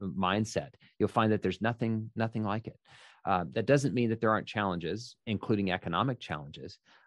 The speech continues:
Um, I will say there is a book out there, and I'm forgetting the title, but Lawrence Kotlikoff is an, is an ec-, economist at Boston University who's addressed all of these topics in terms of, uh, uh, you know, retirement and social insurance systems.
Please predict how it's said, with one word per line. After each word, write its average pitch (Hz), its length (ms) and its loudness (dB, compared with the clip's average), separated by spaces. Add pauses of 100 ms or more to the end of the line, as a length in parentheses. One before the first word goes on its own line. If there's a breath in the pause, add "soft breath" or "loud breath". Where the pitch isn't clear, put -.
Um, 101 180 -2
I 117 120 4
will 170 260 4
say 104 260 0
there 92 160 0
is 160 160 0
a 104 60 0
book 104 240 -4
out 80 180 -2
there, 82 120 -2
and 78 60 -4
I'm 80 120 -4
forgetting 95 380 -2
the 82 60 -4
title, 80 280 -4
but - 100 -10
Lawrence 143 320 0
Kotlikoff 82 640 -2
is 85 140 -10
an, 82 140 -8
is 90 180 -6
an 82 80 -6
ec-, 87 240 -6
economist 90 500 -4
at 78 120 -8
Boston 87 320 -2
University 82 500 -6
who's 87 180 -8
addressed 87 400 -6 (300)
all 127 180 8
of 120 80 6
these 101 460 -2
topics 101 420 0
in 92 60 -2
terms 90 240 -2
of, 85 160 -8
uh, 78 140 -4 (580 soft breath)
uh, 78 240 -8 (100)
you 104 140 -8
know, 80 240 -4
retirement 98 720 2
and 80 480 -6
social 90 400 -2
insurance 95 400 -2
systems. 80 420 -6